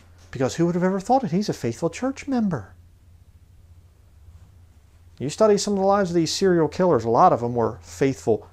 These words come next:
church members. A lot of them. It's a great place to go.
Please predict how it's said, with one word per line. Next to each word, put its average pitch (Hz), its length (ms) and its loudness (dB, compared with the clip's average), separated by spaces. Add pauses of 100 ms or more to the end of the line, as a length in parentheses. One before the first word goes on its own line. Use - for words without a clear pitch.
(140)
church - 380 -4
members. 98 440 -12 (460)
A 104 40 -6
lot 143 200 2
of 104 100 -2
them. - 100 -20 (1300)
It's - 80 -20
a - 40 -20
great 127 200 0
place 127 240 -2
to - 80 -8
go. 151 260 2